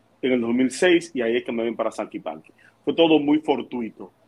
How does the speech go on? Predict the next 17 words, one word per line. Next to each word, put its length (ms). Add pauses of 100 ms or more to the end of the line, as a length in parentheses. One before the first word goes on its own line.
(500)
Incluso, 600
eh, 560
cuando 300
yo 140
entré 200
a 40
Sankey 280
Panky, 480
ya 220
estaba 680 (320)
el 200
elenco 400
completo 560
de 60
los 140
Sankey 260
Panky. 360